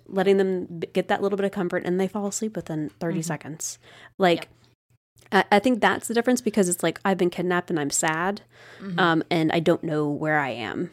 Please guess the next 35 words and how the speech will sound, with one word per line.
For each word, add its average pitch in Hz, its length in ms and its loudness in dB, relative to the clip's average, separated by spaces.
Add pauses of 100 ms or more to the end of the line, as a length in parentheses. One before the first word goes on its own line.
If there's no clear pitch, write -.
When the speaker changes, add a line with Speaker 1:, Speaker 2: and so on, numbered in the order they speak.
(120)
Speaker 1:
Once 240 260 4
your 262 80 0
dog 220 180 2
Speaker 2:
Yeah. 190 60 2
Speaker 1:
knows 196 360 4
where 190 100 4
they 175 240 4
are 180 380 2
and 165 120 -2
stuff, 160 200 -8
then 165 240 -2
you 180 80 -2
can 202 120 0
start 226 240 -6
playing 254 220 -2
around 262 200 -2
with 262 120 -2
it. 254 100 -2
But 190 120 -2
for 190 80 0
the 185 100 -2
first - 320 -4
week, 190 240 -2
I'd 175 160 -2
rather 170 380 -2
them 160 300 -2
learn 160 340 -2
that 147 160 -6 (360)
you 180 140 -6
have 156 220 -4
someone 156 260 -4
here 160 180 -8
for - 160 -6
you. 277 380 -4
Speaker 2:
Mm-hmm. 160 100 -14